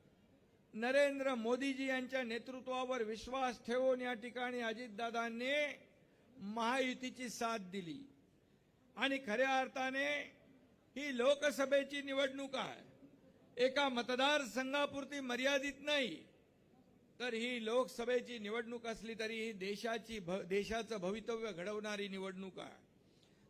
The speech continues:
देश बलशाली, मजबूत आणि विकसित भारत बनवणारी ही निवडणूक आहे आणि मोदीजींचे हात बळकट करणारी ही निवडणूक आहे.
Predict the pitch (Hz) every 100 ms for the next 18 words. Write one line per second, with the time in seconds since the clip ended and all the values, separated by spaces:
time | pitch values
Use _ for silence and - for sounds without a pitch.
0 | - 202 269 277 202 226 220 254 247 269
1 | 294 302 240 135 104 - _ _ - -
2 | 214 214 233 247 254 285 320 285 - -
3 | - - - _ - - 240 285 294 262
4 | 262 302 302 302 285 202 190 269 294 294
5 | 240 - - - - - - - - -
6 | 151 202 262 285 277 269 254 240 226 220
7 | 214 214 202 202 196 185 175 175 - _
8 | - - _ - 214 226 190 190 208 226
9 | 208 220 208 214 190 202 254 269 - -
10 | - - - - 165 185 208 202 277 208
11 | - 208 226 277 294 262 247 240 233 233
12 | 233 220 226 226 220 208